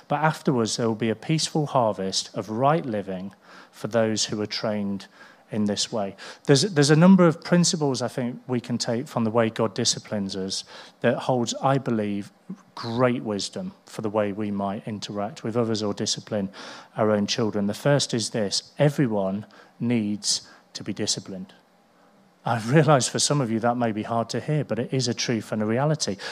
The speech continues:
We simply cannot become everything that God intends for us without some measure of discipline, because that's what he teaches and that's how he's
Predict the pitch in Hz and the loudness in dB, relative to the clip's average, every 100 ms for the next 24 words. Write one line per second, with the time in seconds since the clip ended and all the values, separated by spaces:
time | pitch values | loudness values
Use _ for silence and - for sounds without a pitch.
0 | - 131 127 - 170 160 156 - - 170 | -2 2 4 4 4 2 -2 -2 0 2
1 | 175 175 160 156 - 175 123 92 117 - | 2 2 -2 -6 -4 0 0 -2 -6 -8
2 | - - 143 139 156 131 120 107 117 - | -20 -2 0 2 0 -2 0 0 -2 -4
3 | 127 - - 127 123 117 - - - 113 | -6 -4 0 2 2 0 -8 -20 -6 -4
4 | 110 - 165 147 - 104 98 113 - - | -2 2 4 4 0 -4 -6 -6 -8 -6
5 | 120 120 117 - - 135 123 104 98 104 | -2 0 0 0 0 0 0 -2 -2 -6
6 | 104 - - 113 - 135 - 98 98 98 | -6 -14 -16 -16 -6 -4 -4 -6 -8 -8
7 | - 113 127 123 - 123 113 - 110 - | -8 -8 -6 -6 -8 -10 -8 -6 -6 -4
8 | 107 107 101 107 156 - 107 104 | -4 -4 -2 -4 -4 -4 -2 -2